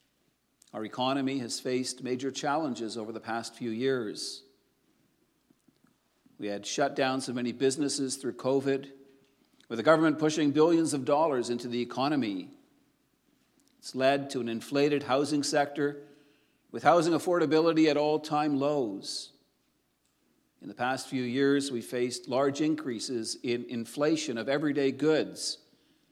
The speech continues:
with everyone's budget getting squeezed. Those who are renewing their mortgages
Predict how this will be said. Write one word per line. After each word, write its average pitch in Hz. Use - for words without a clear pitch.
with -
everyone's 165
budget 131
getting 107
squeezed. 127
Those 127
who 127
are 117
renewing 127
their 113
mortgages 113